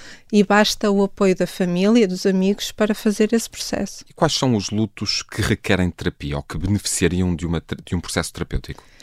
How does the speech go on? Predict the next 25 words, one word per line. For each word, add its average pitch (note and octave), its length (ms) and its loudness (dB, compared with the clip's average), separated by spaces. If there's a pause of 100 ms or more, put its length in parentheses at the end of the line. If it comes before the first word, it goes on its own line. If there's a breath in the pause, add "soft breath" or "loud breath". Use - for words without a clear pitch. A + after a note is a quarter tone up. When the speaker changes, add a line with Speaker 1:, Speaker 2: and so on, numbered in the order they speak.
(100)
Speaker 1:
São G#3 380 0
lutos G3+ 320 -2
que - 100 -8
se - 80 -6
tornam G3 480 4 (220)
muito G3+ 320 4
intensos F#3+ 480 2
e G3+ 100 6
muito G3+ 300 6
prolongados. F#3+ 800 4
Portanto, E3+ 320 -2
esta G3 200 2
intensidade G3 800 0
que G3 240 6
numa F#3 240 0
fase F#3+ 340 2
inicial, F#3 540 2
num, G3 300 -4
aquilo F#3+ 260 -4
que - 100 -8
nós F#3+ 140 2
chamamos F#3+ 360 2
de G3 100 -4
luto G3+ 240 4
agudo, G3+ 500 6